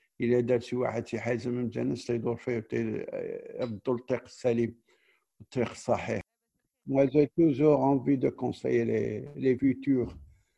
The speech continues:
artisan, parce que quand même, je le dis à tout le monde, même à les autorités et tout, je dis, écoutez, il faut, nous avons, il faut sauvegarder le patrimoine marocain, parce qu'il est unique au monde.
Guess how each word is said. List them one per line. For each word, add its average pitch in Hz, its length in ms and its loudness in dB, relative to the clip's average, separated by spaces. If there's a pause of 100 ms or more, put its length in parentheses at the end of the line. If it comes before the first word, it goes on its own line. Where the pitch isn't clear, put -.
(200)
artisan, 120 480 -2
parce 117 200 -6
que 117 540 0
quand 120 120 -2
même, 120 340 0
je 113 100 -2
le 113 160 0
dis 117 160 -2
à 113 140 2
tout - 180 -4
le 117 60 2
monde, 113 400 0
même 117 220 2
à 110 80 -4
les 110 260 -4
autorités 110 680 -4
et 107 60 -6
tout, 123 260 -6 (420)
je 120 80 -4
dis, 120 280 2
écoutez, 127 440 2
il 123 60 2
faut, 120 280 -2
nous 123 340 0
avons, 123 460 -2
il 113 80 -8
faut - 180 -6
sauvegarder 120 680 0 (100)
le 127 180 -2
patrimoine 110 680 -4
marocain, 110 500 -6 (480)
parce - 180 -6
qu'il 120 240 4
est 123 120 6 (100)
unique 127 260 0
au 113 60 2
monde. 107 380 -2